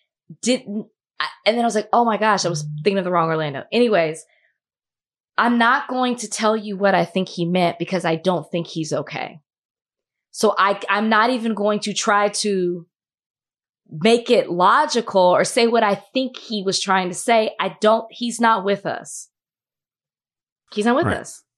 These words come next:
Speaker 1: He's not
Speaker 2: Right.
Speaker 1: okay. And I think that was painfully evident when in the silence. I mean, like, Marco's like, "What?"
Speaker 2: Yeah.
Speaker 1: What do you think? Would, did you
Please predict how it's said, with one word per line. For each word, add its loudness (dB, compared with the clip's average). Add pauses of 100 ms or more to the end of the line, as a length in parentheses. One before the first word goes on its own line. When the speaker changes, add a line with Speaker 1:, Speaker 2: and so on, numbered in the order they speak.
(180)
Speaker 1:
He's -4
not 4
Speaker 2:
Right. 4
Speaker 1:
okay. -4 (1300)
And 2
I 2
think -2
that 4
was 0 (580)
painfully 2
evident -2 (420)
when 2 (600)
in 4
the 2
silence. -2 (340)
I 2
mean, 0
like, 0 (300)
Marco's 0
like, -2
"What?" -10 (680)
Speaker 2:
Yeah. -14 (1500)
Speaker 1:
What -2
do -2
you 0
think? -6 (240)
Would, -6 (320)
did -8
you -8